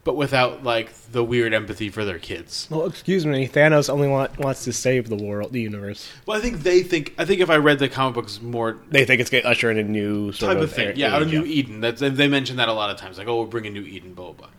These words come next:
Speaker 1: blah. Um, so I guess the point would be that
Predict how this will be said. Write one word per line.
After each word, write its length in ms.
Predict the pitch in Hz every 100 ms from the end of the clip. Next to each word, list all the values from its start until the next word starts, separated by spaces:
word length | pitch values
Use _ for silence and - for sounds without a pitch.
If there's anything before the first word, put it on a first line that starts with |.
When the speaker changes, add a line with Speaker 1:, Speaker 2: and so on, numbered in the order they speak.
| - - - -
Speaker 1:
blah. 100 | 170
Um, 280 | 156 139 131 - _ _ _ _ - - - _ - - - - - _ - -
so 160 | - 185
I 60 | 175
guess 480 | 156 175 170 -
the 260 | - 135 143
point 400 | 139 147 156 147
would 140 | 143
be 180 | 127 123
that 340 | 120 113 -